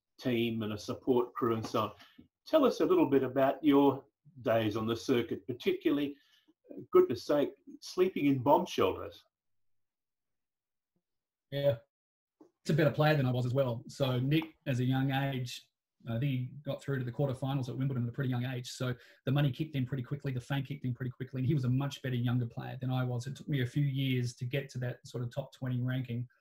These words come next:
Speaker 2: whereas it came pretty early for him. Yeah, it was completely different back then, and I'm not the only player, pretty much, yeah, unless you were Pat Cash, who was the standout player back then. All of us, uh, did it pretty tough,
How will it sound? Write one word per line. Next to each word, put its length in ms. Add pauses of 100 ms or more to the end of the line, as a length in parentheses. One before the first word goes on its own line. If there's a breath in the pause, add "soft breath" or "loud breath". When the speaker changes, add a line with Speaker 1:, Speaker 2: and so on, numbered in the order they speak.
(180 soft breath)
Speaker 2:
whereas 220
it 80
came 220
pretty 260
early 220
for 120
him. 320 (380 loud breath)
Yeah, 100
it 180
was 140
completely 360
different 320
back 260
then, 460
and 440 (840)
I'm 120
not 140
the 100
only 180
player, 600
pretty 180
much, 240
yeah, 200
unless 300
you 100
were 120
Pat 260
Cash, 440
who 80
was 180
the 60
standout 600
player 280
back 280
then. 300 (160)
All 460
of 100
us, 460 (440 soft breath)
uh, 240 (120)
did 100
it 120
pretty 200
tough, 420